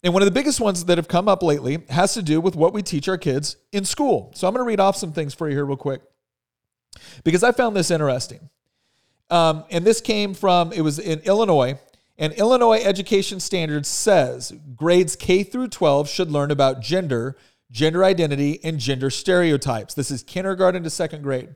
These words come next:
Grades three through five should learn about masturbation, puberty blockers, and trans children.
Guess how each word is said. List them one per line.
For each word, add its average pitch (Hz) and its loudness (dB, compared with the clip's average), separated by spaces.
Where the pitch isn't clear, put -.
Grades 170 2
three 254 -2
through 214 -4
five 143 2
should 170 -2
learn 180 2
about 156 2
masturbation, 147 -2
puberty 220 -4
blockers, 135 0
and 160 -4
trans 170 -4
children. 131 -2